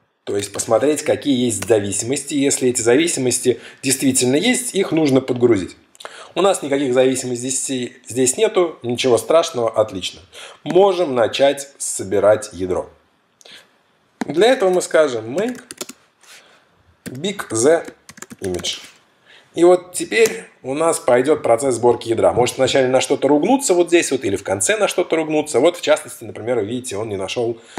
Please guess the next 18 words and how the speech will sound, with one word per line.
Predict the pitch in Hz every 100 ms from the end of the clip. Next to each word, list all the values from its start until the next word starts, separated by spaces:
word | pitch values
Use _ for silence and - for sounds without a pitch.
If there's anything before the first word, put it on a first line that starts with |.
| - -
мой | 123
любимый | 123 110 123 110
B | 98 107
C. | 110 101 90 87
B | 113
C — | 120 - 208
это | 143 147 147
у | 120
нас | 107 139 131 - - _ _
калькулятор | - 135 131 143 135 104 - - _ _ _ _ _
специальный, | - - 101 - 101 85 85
который | 95 107 117 113
позволяет | 110 101 104 120 127 120 - - _ _ -
делать | 110 123 107
вычисления | 110 107 - 143 131
в | 113
командной | 123 117 120 110
строке. | 101 113 120 - -